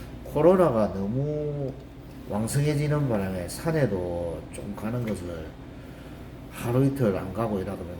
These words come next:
지금 요즘은 장산 호랑이가 장산이 어째 생긴지도 잘 모르겠습니다.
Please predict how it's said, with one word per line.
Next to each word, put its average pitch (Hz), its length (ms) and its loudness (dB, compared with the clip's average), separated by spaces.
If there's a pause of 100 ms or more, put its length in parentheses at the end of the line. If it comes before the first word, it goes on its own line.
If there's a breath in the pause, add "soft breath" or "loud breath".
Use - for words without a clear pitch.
지금 123 220 -2
요즘은 123 360 2 (240)
장산 156 520 2
호랑이가 135 500 4
장산이 131 440 2
어째 127 240 2
생긴지도 180 680 0
잘 95 180 -4
모르겠습니다. 85 760 -8